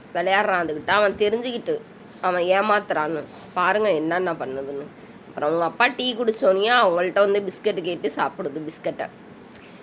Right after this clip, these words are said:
யாரு கொடுப்பா, யாரு ஏமாத்துவான்லாம் நல்லா தெரிஞ்சு வச்சிருக்கு. குடு-, கொடுக்கலையா, அது என்ன பாடுபட்டு வாங்குனுச்சு தெரியுமா?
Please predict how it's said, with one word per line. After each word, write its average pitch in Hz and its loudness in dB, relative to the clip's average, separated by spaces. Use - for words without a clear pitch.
யாரு 202 4
கொடுப்பா, 208 4
யாரு 208 6
ஏமாத்துவான்லாம் 196 2
நல்லா 175 0
தெரிஞ்சு 180 -4
வச்சிருக்கு. 98 -10
குடு-, 190 2
கொடுக்கலையா, 220 2
அது 196 0
என்ன 208 0
பாடுபட்டு 202 2
வாங்குனுச்சு 185 0
தெரியுமா? 175 0